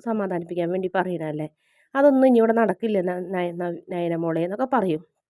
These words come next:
"ഇതിനേക്കാളും വലിയ കോലാഹലങ്ങൾ എൻ്റെ ജീവിതത്തിൽ ഉണ്ടായിട്ടുണ്ടല്ലോ. പിന്നെന്താ അമ്മ അന്നൊന്നും ഇല്ലാത്തൊരിത് ഇപ്പം ഇങ്ങനെയെന്ന് പറഞ്ഞപ്പോൾ?" "ആ, ഇങ്ങനെ തന്നെയാണ്.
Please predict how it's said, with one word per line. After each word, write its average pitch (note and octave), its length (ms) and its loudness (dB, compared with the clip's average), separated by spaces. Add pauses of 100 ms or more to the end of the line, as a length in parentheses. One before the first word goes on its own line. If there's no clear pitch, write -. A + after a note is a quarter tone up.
(840)
"ഇതിനേക്കാളും F4 680 2
വലിയ C#4 340 4
കോലാഹലങ്ങൾ B3 560 4
എൻ്റെ A3 180 -2
ജീവിതത്തിൽ G#3+ 380 -2
ഉണ്ടായിട്ടുണ്ടല്ലോ. F#3 640 -2
പിന്നെന്താ B3+ 480 -2
അമ്മ A3+ 220 -2
അന്നൊന്നും A3+ 380 0
ഇല്ലാത്തൊരിത് G3+ 600 -2 (500)
ഇപ്പം G3 280 -4
ഇങ്ങനെയെന്ന് F#3 400 0
പറഞ്ഞപ്പോൾ?" F#3 320 -6
"ആ, F3+ 120 -6 (100)
ഇങ്ങനെ F#3+ 300 -2
തന്നെയാണ്. B3 340 2